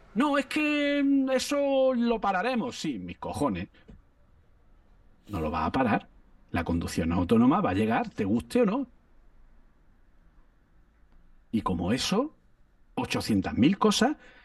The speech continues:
que están ahí a la vuelta de la esquina, que van a cambiar completamente el mundo en el que vivimos, que ya lo están cambiando en los últimos años,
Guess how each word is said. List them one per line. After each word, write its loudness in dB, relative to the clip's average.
que -2
están 0
ahí 2
a -2
la -4
vuelta 0
de 4
la 2
esquina, 0
que -4
van 0
a -2
cambiar -2
completamente 0
el -2
mundo -2
en -6
el -6
que -4
vivimos, 0
que -8
ya 0
lo 2
están -4
cambiando 0
en -6
los -2
últimos -2
años, 0